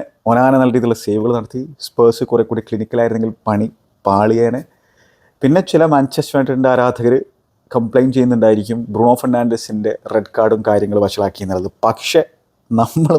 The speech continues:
നോക്കേണ്ടത് ബ്രൂണോ ഫെർണാണ്ടസ് ഗ്രൗണ്ടിലുള്ള സാഹചര്യത്തിൽ ഇലവൻ വി ഇലവൻ ആയിട്ടിരിക്കുന്ന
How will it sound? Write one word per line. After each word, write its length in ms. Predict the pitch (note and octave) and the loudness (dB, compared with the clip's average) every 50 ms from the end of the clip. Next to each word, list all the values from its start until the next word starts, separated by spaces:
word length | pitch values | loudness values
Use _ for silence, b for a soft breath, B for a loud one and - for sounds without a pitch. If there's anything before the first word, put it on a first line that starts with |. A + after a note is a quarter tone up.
| C3+ | 2
നോക്കേണ്ടത് 480 | A#2+ A#2 A2+ - - D3 C3+ B2+ A2+ G#2+ A2 G2+ | 2 0 0 -2 -2 -2 0 0 0 -2 -2 -2
ബ്രൂണോ 220 | A2 A2+ A#2 C3 C3+ | -2 0 0 0 0
ഫെർണാണ്ടസ് 420 | C3+ C#3 C#3 C3+ C3+ B2+ B2+ - A#2+ | 0 2 2 0 0 -2 -4 -4 -4
ഗ്രൗണ്ടിലുള്ള 480 | A#2+ A#2 A#2 A#2+ B2+ C3 A#2+ A2+ A#2 B2 A#2+ | -2 0 0 0 2 2 2 2 2 2 4
സാഹചര്യത്തിൽ 280 | A#2 A#2 G#2 - G2+ G2 - b b b b b b b G#2+ | 4 2 2 0 -10 -14 -14 b b b b b b b 2
ഇലവൻ 320 | A2 B2 B2+ C3 D#3 D#3+ D#3 C#3+ | 4 4 4 4 2 0 0 0
വി 80 | D3+ D#3 - - | 0 0 0 -2
ഇലവൻ 220 | A#2 A#2+ A#2+ B2 C3 C3+ | 0 0 0 0 0 -2
ആയിട്ടിരിക്കുന്ന 460 | C3 A#2+ C3 A#2 A#2+ A2 B2 B2+ | -2 -2 -2 -2 -4 -2 -2 -4